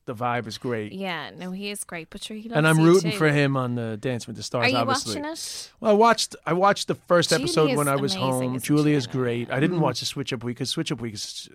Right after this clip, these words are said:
Speaker 1: is stupid, actually,
Speaker 2: Yeah,
Speaker 1: 'cause
Speaker 2: yeah.
Speaker 1: it kinda
Speaker 3: Gimmicky, isn't it? And
Speaker 1: loses the,
Speaker 3: Yeah.
Speaker 1: you know, the, the, the, there's no
Speaker 3: But it's the
Speaker 1: hazard.
Speaker 3: moment, the momentum of it's
Speaker 1: Yeah,
Speaker 3: gone
Speaker 1: there's
Speaker 3: then,
Speaker 1: no
Speaker 3: you know?
Speaker 1: hazard,
Speaker 2: Yeah,
Speaker 1: you
Speaker 2: yeah,
Speaker 1: know?
Speaker 2: yeah.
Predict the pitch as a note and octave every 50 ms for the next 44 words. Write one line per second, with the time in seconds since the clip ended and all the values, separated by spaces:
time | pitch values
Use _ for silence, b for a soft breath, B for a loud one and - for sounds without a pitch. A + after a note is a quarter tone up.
0 | - C3+ C3 - - - - - - - - B2+ B2 C3 - G#2+ - - F#3 F3+
1 | F3 F3 E3+ E3+ E3+ E3+ C3+ - E3 D#3+ D#3 D#3+ D#3 A#3 A3+ - - G#3 G3+ G#3+
2 | G3 G3+ G3+ F#3+ F3 E3+ D3+ - - E3+ D#3+ E3 F3+ F#3 F#3 D#3 D#3 D#3+ C3+ G2+
3 | D3 D#3+ C#3+ C3 B2+ B2+ - F3+ E3+ E3 D#3 D3 C#3 - _ _ F3 F3 F3 E3
4 | D#3 E3 D3+ D#3 D#3 E3 - D#3+ D3 F#3 F3+ D3 D#3+ C#3+ F#3+ F#3 D3+ - F#3+ A#3
5 | B3+ A3+ - - G4 G4 F#4 F4+ F#4 F#4+ G4 - - _ C#4+ D4+ C4+ - _ D#4+
6 | C#4+ D4+ D4+ D4 D#4 D#4+ E4 D#4 - D4+ C#4 B3+ G#3+ F3 E3+ E3+ D#3+ D#3+ D#3 D3+
7 | D3 D3 C#3+ C#3 - D#3+ D#3+ D#3 D3+ C#3 - - C3 C#3 C#3+ C#3+ C#3+ - - -
8 | - - - A2 A2+ A2+ A2+ C3+ C#3+ E3 E3 E3 D#3+ D#3+